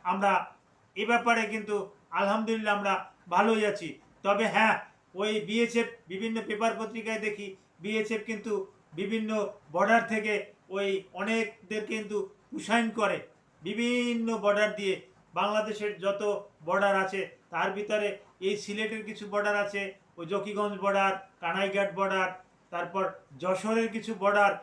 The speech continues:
এই বর্ডার দিয়ে বিএসএফ কিন্তু বেশ কিছু লোকজনদেরকে পুষাইন করে। হয়তো থাকতে পারে এর ভিতরে করোনা, করোনার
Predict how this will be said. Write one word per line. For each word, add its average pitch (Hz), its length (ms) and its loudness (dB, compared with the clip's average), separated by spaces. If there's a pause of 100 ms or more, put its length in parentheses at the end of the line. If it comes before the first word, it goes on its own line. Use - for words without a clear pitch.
(160)
এই 226 180 4
বর্ডার 226 400 4
দিয়ে 240 400 4 (160)
বিএসএফ 220 520 2
কিন্তু 208 460 -2 (1080)
বেশ 233 480 6
কিছু 226 240 -4
লোকজনদেরকে 208 640 -4
পুষাইন 190 360 -10
করে। 175 320 -4 (200)
হয়তো 214 240 2
থাকতে 208 340 0
পারে 214 320 2 (240)
এর 202 200 0
ভিতরে 208 500 0 (200)
করোনা, 202 500 4 (400)
করোনার 208 540 2